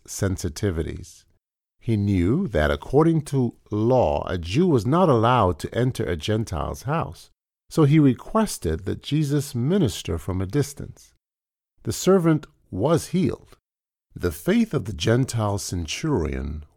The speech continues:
was rewarded. Jesus pointed out that the centurion was a prototype of the great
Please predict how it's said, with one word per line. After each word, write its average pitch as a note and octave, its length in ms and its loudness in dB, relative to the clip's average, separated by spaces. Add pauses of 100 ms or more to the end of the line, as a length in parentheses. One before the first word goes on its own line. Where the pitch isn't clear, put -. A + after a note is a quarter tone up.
(100)
was F#2+ 320 -2
rewarded. E2 800 -4 (880)
Jesus G#3+ 560 2
pointed D#3+ 680 0
out A2+ 580 -4 (280)
that C#3 420 0
the G2 80 -2
centurion F#2+ 880 -2
was F#2 180 -4
a G2 80 -4
prototype - 960 -4
of G#2 220 -6
the G#2 100 -2
great B2 800 -4